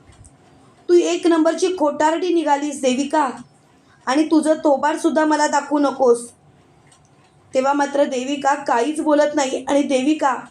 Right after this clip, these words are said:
तिथून गुपचूप निघून जाते. त्यावेळेला सुधाकर राव मीराला बोलतात, "मीरा, मानलं पोरी तुला, एवढं सगळं असताना सुद्धा तू कसं काय ॲडजस्ट केलंस?"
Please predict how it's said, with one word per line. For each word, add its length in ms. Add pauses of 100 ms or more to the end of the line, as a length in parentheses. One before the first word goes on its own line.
(440)
तिथून 360
गुपचूप 460
निघून 320
जाते. 400
त्यावेळेला 520 (680)
सुधाकर 560
राव 200
मीराला 420
बोलतात, 460 (120)
"मीरा, 340
मानलं 480
पोरी 260
तुला, 360 (1000)
एवढं 360
सगळं 280
असताना 420
सुद्धा 300
तू 140
कसं 380
काय 240
ॲडजस्ट 360
केलंस?" 260